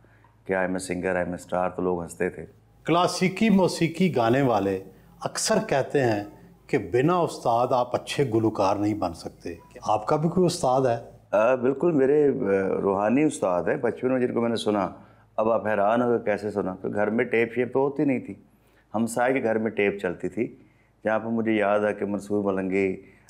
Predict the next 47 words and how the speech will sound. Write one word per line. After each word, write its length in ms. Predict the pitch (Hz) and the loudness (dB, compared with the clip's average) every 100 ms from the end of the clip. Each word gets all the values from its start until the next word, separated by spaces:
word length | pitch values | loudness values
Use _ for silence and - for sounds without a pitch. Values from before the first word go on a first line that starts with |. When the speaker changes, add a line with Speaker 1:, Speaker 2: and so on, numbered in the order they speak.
| _ 98 | _ -2
Speaker 1:
अल्लाह 240 | 104 101 | 2 0
ताला 280 | 190 98 95 | 0 0 0
होने 180 | 92 95 | 0 2
वाला, 280 | 95 95 | 2 2
अताउल्लाह, 640 | 92 92 95 95 95 95 95 | 0 0 0 0 2 0 0
ईसा 220 | 92 95 | -2 -4
खैरवी 320 | 101 101 101 | -2 0 0
साहब, 340 | 98 92 82 - - _ _ _ - | -2 -4 -4 -10 -20 _ _ _ -6
उनकी 300 | 113 120 131 | -4 0 2
आवाज़ें 440 | 113 104 101 113 110 | 2 2 2 0 0
थी 160 | 113 | 0
और 80 | 120 | 0
मैं 200 | 104 104 | 2 0
वो 120 | 101 | 0
सुनता 400 | 98 - 90 98 | -2 -6 -4 -2
था 160 | 90 87 | -2 -2
और 220 | 87 87 | -2 -4
मैं 240 | 87 87 | -6 -6
उनको 260 | 87 85 90 | -6 -8 -8
गाता 380 | 92 92 98 92 | -4 -4 -2 -4
था। 280 | 87 - _ _ _ _ _ | -6 -16 _ _ _ _ _
यानी 160 | 107 120 | -2 0
उधर 120 | 120 | 0
से 140 | 120 135 | 0 0
टेप 240 | 120 117 | 2 2
चली, 160 | 131 131 | 2 2
जैसे 200 | 135 127 | 2 2
मैं 240 | 113 101 | 0 2
गा 140 | 95 | 2
रहा 80 | 90 | 2
होता 220 | 87 - | 0 -4
था 40 | 87 | -10
बचपन 300 | 85 85 85 | -10 -10 -12
में। 160 | 82 - _ _ _ _ _ - | -12 -16 _ _ _ _ _ -8
लेकिन 240 | 110 127 139 | -4 0 2
मैं 160 | 135 | 2
समझता 340 | 147 143 143 170 | 2 0 0 0
हूँ 40 | |
कि 60 | 170 | -2
उस्ताद 360 | 156 123 127 | -2 0 0
होना 320 | 98 95 101 | 0 0 0
चाहिए 400 | 95 95 92 107 | -2 -4 -2 0
आपको 260 | 107 95 104 | 0 0 -2
पॉलिश 340 | - 95 98 | -2 -2 -2
करने 300 | - 90 85 | -4 -6 -6
के 140 | 80 85 | -12 -14
लिए। 240 | 80 85 | -14 -18